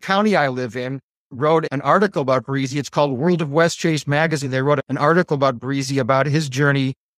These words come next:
from humble beginnings to nationally known pet therapy dog. So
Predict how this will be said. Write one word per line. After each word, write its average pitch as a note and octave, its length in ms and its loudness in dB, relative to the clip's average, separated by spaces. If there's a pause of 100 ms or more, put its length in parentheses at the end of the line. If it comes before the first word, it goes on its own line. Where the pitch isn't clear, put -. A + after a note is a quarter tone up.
(140)
from B2+ 200 -2
humble E3+ 240 4
beginnings D#3 640 -2
to C#3 360 -2
nationally C#3 440 -2
known C3 220 0
pet C#3 200 -4
therapy A#2+ 380 -2
dog. G2+ 300 0
So A2+ 300 -4